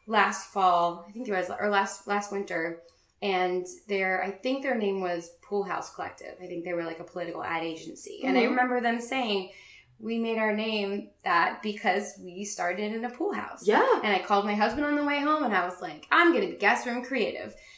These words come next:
Speaker 1: And I kind of laughed, and I was just being silly. And he said, "I kinda like that."
Speaker 2: Yeah.
Speaker 1: And
Speaker 2: Again,
Speaker 1: so
Speaker 2: supportive,
Speaker 1: it
Speaker 2: men
Speaker 1: was
Speaker 2: supporting women.
Speaker 1: <laughs> it was sort of the placeholder name for a while,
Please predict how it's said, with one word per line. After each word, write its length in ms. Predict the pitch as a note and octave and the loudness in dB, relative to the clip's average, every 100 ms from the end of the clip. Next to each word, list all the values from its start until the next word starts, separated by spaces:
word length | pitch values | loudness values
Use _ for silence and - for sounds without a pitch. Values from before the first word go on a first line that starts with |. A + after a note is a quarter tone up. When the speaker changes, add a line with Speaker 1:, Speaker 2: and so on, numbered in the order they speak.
| - G#3 | -6 2
Speaker 1:
And 180 | G3 | 2
I 60 | F#3+ | 4
kind 180 | A#3+ G#3 | 2 0
of 140 | F#3 | 2
laughed, 400 | F#3 F3 F3+ - | 6 6 6 2
and 320 | F3+ E3+ E3 | -2 0 0
I 80 | E3 | 0
was 260 | E3 F3+ - | -4 -6 -8
just 300 | F#3 - - | -10 -10 -8
being 240 | F3+ E3 | -4 -4
silly. 420 | - C#4 D4+ F3+ | -2 0 2 2
And 100 | F3 | 0
he 80 | F3+ | -4
said, 200 | - F3 - | -8 -10 -12
"I 20 | |
kinda 260 | - B3 C#4+ | -14 -10 -8
like 240 | A#3 A#3 - | -8 -10 -16
that." 160 | - - _ _ | -18 -18 _ _
Speaker 2:
Yeah. 320 | A#3+ C#4+ F4 G#3 - _ | 4 4 2 -4 -12 _
Speaker 1:
And 300 | G3+ G3+ G3+ | -2 4 10
Speaker 2:
Again, 340 | A#3 C#4+ B3+ G#3+ | 12 12 10 8
Speaker 1:
so 240 | A3 B3 | 10 10
Speaker 2:
supportive, 460 | - A3 F#3+ G#3+ C4 | 12 12 12 12 10
Speaker 1:
it 120 | D#4 | 6
Speaker 2:
men 140 | F#3+ | 6
Speaker 1:
was 100 | G#3 | 8
Speaker 2:
supporting 420 | F4 E4 C#4+ D4+ B3+ | 10 12 12 12 10
women. 120 | - | 12
Speaker 1:
<laughs> 960 | F4 B3+ D4+ B3+ C4 - - - - | 12 12 8 4 0 -2 -8 -10 -2
it 120 | B3+ C#4+ | 2 4
was 200 | E4 - | 4 4
sort 200 | D4+ D4 | 2 2
of 100 | B3+ | 0
the 80 | |
placeholder 680 | C4+ - G#3 A3 A#3 A3+ A#3+ | -2 4 4 4 2 0 0
name 260 | A3+ A3+ A#3 | -2 -4 -4
for 120 | A#3+ | -2
a 80 | A#3 | -2
while, 600 | A3+ A3 A3 A3+ A3 | 0 0 0 0 -2